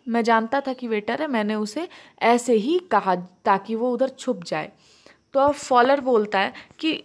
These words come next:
"वो सब तो ठीक है, लेकिन वो आदमी आ नहीं रहा।" तो हमारे ऑजिबल बोलते हैं कि "अब वो कभी भी नहीं आएगा, क्योंकि रूम के बाहर कोई बालकनी है ही नहीं।"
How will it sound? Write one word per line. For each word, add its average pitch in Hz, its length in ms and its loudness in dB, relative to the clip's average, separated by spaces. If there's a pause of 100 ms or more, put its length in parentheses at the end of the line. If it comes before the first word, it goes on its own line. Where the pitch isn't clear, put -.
"वो 262 180 2
सब 320 200 -2
तो 359 100 -6
ठीक 330 300 -4
है, 285 60 4
लेकिन 277 280 -2
वो 285 220 -4
आदमी 269 480 2
आ 214 180 4
नहीं 226 240 -2
रहा।" 233 320 -2 (720)
तो 240 80 2
हमारे 240 600 2 (340)
ऑजिबल 233 380 2
बोलते 254 300 2
हैं 277 100 -4
कि 294 80 -2
"अब 269 160 2
वो 320 100 -2
कभी 254 400 2
भी 269 120 2
नहीं 285 240 0
आएगा, 214 260 6
क्योंकि - 280 -2
रूम 262 260 2
के 294 180 -2
बाहर 240 440 2
कोई 262 320 -2
बालकनी 208 800 0
है 190 240 0
ही 254 220 -6
नहीं।" 175 300 -6